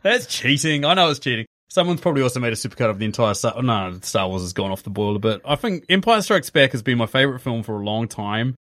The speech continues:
and I've never got sick of watching it. But at the same time, there's other films too that I just never get sick of watching, like Eternal Sunshine of the Spotless Mind, never get sick of watching it.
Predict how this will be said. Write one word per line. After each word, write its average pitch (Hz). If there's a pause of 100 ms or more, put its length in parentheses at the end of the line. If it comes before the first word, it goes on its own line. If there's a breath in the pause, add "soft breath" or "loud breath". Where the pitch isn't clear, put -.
(160)
and 113
I've 107
never 113
got 127
sick -
of 131
watching 131
it. 143 (420)
But 127
at 123
the 135
same 147
time, 127 (300)
there's 131
other 190
films 185
too 196
that 143
I 120
just 123
never 139
get 139
sick -
of 120
watching, 120
like 101
Eternal 147
Sunshine 147
of 127
the 135
Spotless 123
Mind, 120
never 110
get 113
sick -
of 113
watching 101
it. 90